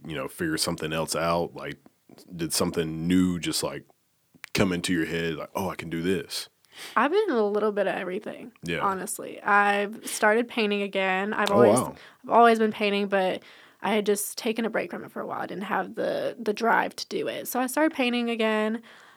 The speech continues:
Speaker 2: um, reading again, just doing a little bit of everything. I traveled, uh, a good bit.
Speaker 1: Where'd you go?
Speaker 2: I went to Saint Louis, worked there, worked in Chicago, went to Las Vegas.
Speaker 1: Did they just stay open?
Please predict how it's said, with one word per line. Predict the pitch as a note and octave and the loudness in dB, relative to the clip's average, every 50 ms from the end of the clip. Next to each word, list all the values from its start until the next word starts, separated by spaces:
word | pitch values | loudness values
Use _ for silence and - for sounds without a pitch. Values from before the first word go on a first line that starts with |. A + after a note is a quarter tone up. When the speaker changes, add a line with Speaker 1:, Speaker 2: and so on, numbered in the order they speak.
| _ _ | _ _
Speaker 2:
um, | - A3+ A3+ A3 A3 A3 | -2 0 0 0 0 0
reading | G3+ G#3+ A3 A#3+ B3 A#3+ A#3+ A#3 | 0 2 2 4 4 4 4 2
again, | A#3 A#3 G#3 A3 A3+ A3 G#3+ G#3+ G#3+ G#3+ G#3 A3 A3 - | 2 2 4 4 6 6 6 6 6 4 4 0 -2 -4
just | - B3+ - - | -6 -6 -6 -2
doing | - F4+ F#4+ G4 | -2 0 0 2
a | G4+ | 2
little | F#4 F4+ F4+ | 2 2 2
bit | E4 F4 E4+ | 2 4 4
of | D#4 | 4
everything. | D#4+ E4+ F#4+ G#4 G#4 - - A3 G3+ G3+ G3+ G3+ G#3 G#3 | 2 2 2 0 0 2 2 4 4 4 2 0 -2 2
I | - A3 A#3 A3+ | 4 4 4 4
traveled, | A#3 - - A3 A3 A3 A3+ A#3+ A#3+ A#3 A#3 A#3+ C#4 D4 - _ _ _ _ _ - - _ _ _ _ _ _ - - | 4 6 8 10 10 10 10 6 4 2 2 2 0 -2 -4 _ _ _ _ _ -16 -16 _ _ _ _ _ _ -4 0
uh, | A#3+ A#3+ A#3 A#3 A3+ G#3+ | 4 4 6 6 6 4
a | A#3+ | 4
good | A3+ A#3 A#3 A3+ A3 | 2 2 0 0 0
bit. | A3+ G#3+ G3+ G#3 A3+ C4+ B3+ - - | 2 2 4 4 4 2 0 -2 0
Speaker 1:
Where'd | - G#2+ G2 | 2 2 4
you | G2 | 6
go? | G2+ A#2+ B2 - - - - | 8 8 6 6 2 -4 0
Speaker 2:
I | - A3+ A#3+ | 2 4 4
went | C4 C4+ C4+ A#3+ C4 | 4 4 2 0 -2
to | - - B3+ B3 A#3+ | -2 0 0 0 0
Saint | A3 - B3 C4 C#4+ C#4 | 0 0 -2 -2 0 2
Louis, | C4 A3+ G#3+ A3 B3 D4 D4+ - - - - - - - - - - _ | 4 4 4 4 4 2 0 -4 -10 -12 -16 -20 -20 -20 -20 -20 -8 _
worked | - A3 A3 A3 A3 | 2 2 2 2 2
there, | A3 G#3 G#3 G#3+ G#3+ G#3+ | 2 4 4 4 4 4
worked | G#3 G#3+ A3+ A3+ | 4 2 0 0
in | B3+ A#3+ | -2 -4
Chicago, | A#3 - B3+ A3 A3+ A3+ G#3+ G#3+ G#3+ G#3 G#3 G#3 G#3 G#3 G#3 G3+ G3+ G#3+ A3 - - - - - _ - - - | -4 -4 -4 0 4 6 6 6 6 4 4 4 6 6 6 4 2 0 -4 -8 -18 -20 -20 -14 _ -10 -6 -2
went | A3 A#3+ B3 A#3+ | 0 0 0 0
to | - C4 | 4 6
Las | B3+ B3 B3 C4 B3+ - | 8 8 8 8 4 0
Vegas. | A3 A3 A3 G#3+ G#3 G#3+ G#3+ G#3+ G#3+ G#3+ A3 A3 - - - - - | 0 2 2 2 2 2 2 2 2 2 0 -2 -6 -10 -12 -10 -2
Speaker 1:
Did | - - F2+ | 0 0 2
they | F2 F2+ | 4 2
just | A2+ B2+ C#3 - | 2 2 2 0
stay | - F#2+ F2+ F2 | 2 2 2 2
open? | D#2+ F2 E2+ - D3 E3 | 2 0 0 -2 -4 -4